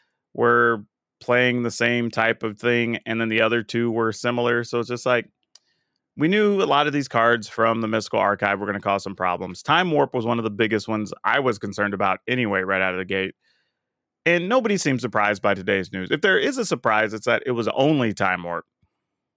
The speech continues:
That said, in the same announcement, it basically said, "Hey, look, we saw what you saw. We're keeping eyes on this, so don't be surprised if you see something else get banned in the coming weeks or whatever." So, meh.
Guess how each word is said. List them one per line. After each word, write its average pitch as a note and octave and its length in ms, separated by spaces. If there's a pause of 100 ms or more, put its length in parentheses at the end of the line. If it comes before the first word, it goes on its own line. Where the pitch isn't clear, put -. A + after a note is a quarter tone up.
(760)
That D3+ 240
said, G#3 520 (280)
in F#3+ 140
the F3+ 80
same E3+ 220
announcement, C#3 400
it A2+ 80
basically C#3 260
said, A#2+ 200
"Hey, B2+ 140
look, A#2+ 260
we C3+ 140
saw C#3 300
what B2 220
you C3 140
saw. F2+ 420 (320)
We're B2 220
keeping C#3 340
eyes A#2+ 280
on G#2+ 180
this, G2+ 240
so G2+ 380
don't C3 240
be B2 120
surprised A2 520
if F#2+ 80
you G2+ 60
see G#2+ 120
something A2 340
else G#2+ 180
get G2 220
banned G2 320
in F#2+ 100
the G2 80
coming F#2+ 320
weeks - 300
or F2+ 80
whatever." F2 380 (680)
So, C#3 460 (200)
meh. G4 260